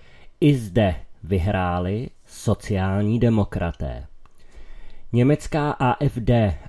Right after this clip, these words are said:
Alternativa pro Německo, převálcovala sice volby v Sasku a Durinsku, celkově ale ve spolkových volbách do německého Bundestagu ztratila.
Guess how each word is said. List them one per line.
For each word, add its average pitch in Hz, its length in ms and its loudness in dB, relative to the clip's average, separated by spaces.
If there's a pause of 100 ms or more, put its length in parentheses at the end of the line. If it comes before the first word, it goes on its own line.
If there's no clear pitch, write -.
Alternativa 113 840 0
pro - 260 0
Německo, 107 800 0 (180)
převálcovala 101 1400 2
sice - 480 -4
volby 95 420 2
v - 100 -8
Sasku - 600 -4
a 101 40 0
Durinsku, 92 880 0 (580)
celkově 127 760 2 (200)
ale 107 220 2
ve 90 120 0
spolkových 160 1040 -2 (220)
volbách 113 680 2 (120)
do 90 380 0
německého 87 720 -4
Bundestagu 107 840 -2
ztratila. 80 800 -8